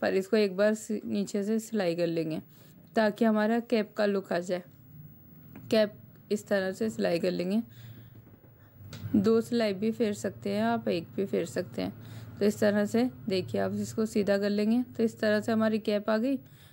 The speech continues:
अब इसको उसके साथ ज्वाइन करना है। हमने जो ड्रेस बनाई है ना, उसके साथ इसको ज्वाइन करेंगे। देखिए फ्रेंड्स, हमने इसको चोली के साथ हमें अटैच करना है। तो इस तरह से हम दोनों कोनों को मिलाकर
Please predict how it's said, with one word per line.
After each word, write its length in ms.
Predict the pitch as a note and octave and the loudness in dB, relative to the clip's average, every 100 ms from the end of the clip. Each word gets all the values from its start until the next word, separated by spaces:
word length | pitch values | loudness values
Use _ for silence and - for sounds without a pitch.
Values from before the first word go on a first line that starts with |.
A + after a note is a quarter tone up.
| - - | -8 -2
अब 140 | G3 | 0
इसको 360 | G#3 - A3+ A3 | 0 0 2 2
उसके 320 | G#3+ - G#3+ | 2 0 -2
साथ 220 | G#3 G#3 | 0 0
ज्वाइन 440 | G#3 - G3 F#3 F3+ | 0 0 0 0 -2
करना 300 | F#3 F3+ F#3 | -2 -2 -2
है। 100 | G3 | -2
हमने 360 | G3 G#3+ G#3+ | 0 2 2
जो 280 | G3+ G#3 A3 - - - _ - | 2 2 0 -4 -20 -20 _ -2
ड्रेस 280 | G#3 A3 A3 | 2 4 4
बनाई 280 | A#3+ B3+ C#4 | 2 2 2
है 100 | D4+ | 2
ना, 200 | D4 A#3 - | 2 -2 -6
उसके 320 | A3 G#3 - G#3 | -8 -8 -8 -4
साथ 200 | G#3+ G#3+ | -2 -2
इसको 340 | G#3 - A3 | -4 -2 0
ज्वाइन 340 | A#3 A3 F#3+ F#3 | 2 2 2 0
करेंगे। 400 | F#3+ F#3 F#3 F#3+ | -2 0 -2 -4
देखिए 400 | - A3+ A#3 B3+ | -10 -12 -6 0
फ्रेंड्स, 480 | A#3+ B3 C4+ B3 | 2 2 2 0
हमने 420 | B3+ A3 A3+ C4 C4 _ - | 2 2 4 2 0 _ -8
इसको 300 | G#3+ - A#3+ | -8 0 2
चोली 320 | B3 A#3+ G#3 G#3 | 4 2 2 2
के 160 | A3 | 0
साथ 240 | A3 A#3 A#3 | 2 4 4
हमें 300 | A#3+ A3+ A#3 | 4 4 4
अटैच 340 | A3 G3+ F#3 | 2 0 -2
करना 280 | - F#3+ F#3 | -4 -2 -2
है। 140 | F#3 - - - _ - | -4 -8 -18 -20 _ 0
तो 120 | A3 | 4
इस 180 | A3+ A3 | 4 4
तरह 260 | A#3+ A3+ | 4 4
से 140 | A3+ A#3+ | 4 4
हम 420 | B3 A3+ A#3 C#4+ - _ _ G3 | 4 4 4 2 -2 _ _ 0
दोनों 420 | G#3 G#3 A3+ B3+ B3+ - - | 2 4 2 0 -2 -10 0
कोनों 280 | G#3+ G3+ | 2 2
को 140 | F#3+ A3 | 2 4
मिलाकर 540 | G#3+ G3 F#3+ F#3+ B3+ | 4 2 0 2 0